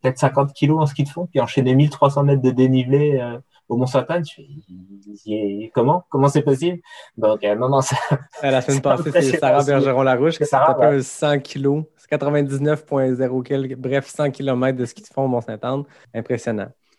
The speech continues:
Speaker 2: Mais tu parlais du ski mot parce que je sens que cette année, comme bien des sports, il y a eu un, une espèce de boom avec le confinement, avec les gens qui sont pris ici puis qui se disent, « Bon, ben, faut,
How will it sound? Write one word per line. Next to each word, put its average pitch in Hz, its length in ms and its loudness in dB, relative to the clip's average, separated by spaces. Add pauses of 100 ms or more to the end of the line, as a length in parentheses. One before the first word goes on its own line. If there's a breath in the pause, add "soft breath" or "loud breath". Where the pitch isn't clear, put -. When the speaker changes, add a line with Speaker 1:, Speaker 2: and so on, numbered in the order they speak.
(160)
Speaker 2:
Mais 120 280 4
tu 117 120 -14
parlais 143 220 4
du 151 100 -2
ski - 220 -8
mot 170 160 4
parce 127 180 0
que 135 280 0
je - 60 -14
sens 156 180 0
que 147 60 -2
cette 143 160 -2
année, 143 420 2
comme 123 280 2
bien 131 320 2
des 131 160 4
sports, 143 560 2
il 120 60 0
y 113 40 0
a 117 40 0
eu 120 200 0
un, 110 460 -2
une 107 80 -4
espèce 120 240 -2
de 123 100 2
boom 139 460 2
avec 110 240 -4
le 113 80 -2
confinement, 123 400 -2
avec 123 160 0
les 113 100 -4
gens 117 140 -2
qui - 80 -10
sont 113 160 -4
pris - 200 -6
ici 113 260 -4
puis - 100 -14
qui 110 140 -8
se 101 40 -8
disent, « 113 220 -4
Bon, 120 140 4
ben, 110 120 2
faut, 117 240 -8